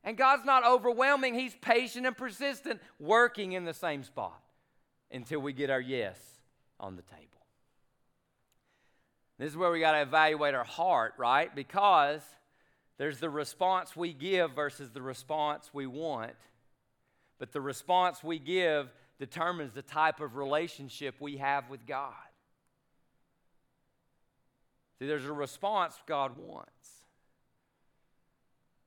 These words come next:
And the one we give is gonna determine the relationship that we have, with God. He wants the yes on the table. He wants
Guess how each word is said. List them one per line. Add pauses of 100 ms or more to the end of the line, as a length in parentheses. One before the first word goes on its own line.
(1200)
And
the
one
we
give
is (220)
gonna
determine
the
relationship (840)
that
we
have, (580)
with
God. (1800)
He
wants
the
yes
on
the
table.
He
wants